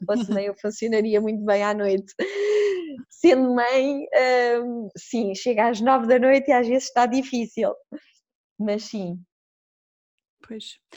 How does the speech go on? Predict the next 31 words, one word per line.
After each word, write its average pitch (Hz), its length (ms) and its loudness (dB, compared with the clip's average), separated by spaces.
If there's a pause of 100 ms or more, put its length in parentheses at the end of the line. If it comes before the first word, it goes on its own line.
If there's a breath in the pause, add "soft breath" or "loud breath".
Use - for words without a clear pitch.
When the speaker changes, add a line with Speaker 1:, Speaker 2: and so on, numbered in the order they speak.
(260 loud breath)
Speaker 2:
Sim, 269 260 -4
tem 202 180 -4
que 196 60 -12
se, 196 480 0
nós 202 220 -2
temos 214 260 -6
que - 120 -20
definir 214 340 -4
bem 208 240 -2
o 196 40 -6
que - 60 -12
queremos. 202 220 0
Eu, 214 120 -2
por 214 120 -6
exemplo, 233 480 0
logo 226 320 4
no 233 100 0
início, 214 400 -4
logo 262 280 0
desde 254 300 -2
o 240 60 0
início, 233 600 -2 (340 soft breath)
estipulei 220 540 -2
que 185 380 -4 (160)
sextas-feiras 254 760 -2
à 226 100 2
tarde 247 340 0
não 240 120 -4
trabalhava. 220 520 -4
<laughs> - 400 -8
Speaker 1:
Uhum. 196 480 -12